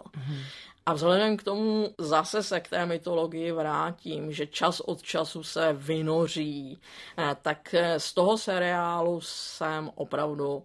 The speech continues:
Speaker 2: použiju silné slovo a málo kdy ho používám, nadšená. To je tak dobře udělaný, na to, že to není dokument.
Speaker 1: Hmm.
Speaker 2: Málo kdy jsem něco tak dobře udělanýho viděla. Dokonce i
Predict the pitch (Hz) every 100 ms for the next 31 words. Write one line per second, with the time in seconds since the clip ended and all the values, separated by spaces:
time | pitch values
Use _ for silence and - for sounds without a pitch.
0 | - 139 143 156 131 135 139 151 165 165
1 | 175 175 185 151 131 143 143 165 160 165
2 | 160 165 147 147 143 135 131 - - 156
3 | 143 - 160 165 _ - 202 190 180 151
4 | 170 170 160 156 151 156 156 151 147 147
5 | 160 143 143 - 151 - - 156 151 151
6 | 139 - 151 131 - - - - 180 165
7 | - 156 151 139 143 135 135 131 131 123
8 | - - - - - - - - - 170
9 | - - - - - - - 170 190 202
10 | 320 339 330 277 165 185